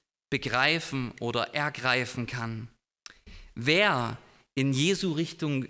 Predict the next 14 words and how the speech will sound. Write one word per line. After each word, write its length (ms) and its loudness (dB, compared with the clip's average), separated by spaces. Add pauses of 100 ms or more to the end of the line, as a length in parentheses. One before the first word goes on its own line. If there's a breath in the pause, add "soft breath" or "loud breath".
(160)
Richtung 560 -2
glaubt, 720 -2
auf 240 -2
ihn 160 2
vertraut, 720 -2 (680 loud breath)
der 300 2
wird 200 2
von 320 0
oben 340 0
her 420 0
im 160 -2
Geist 400 0
geboren 460 -2
werden 480 0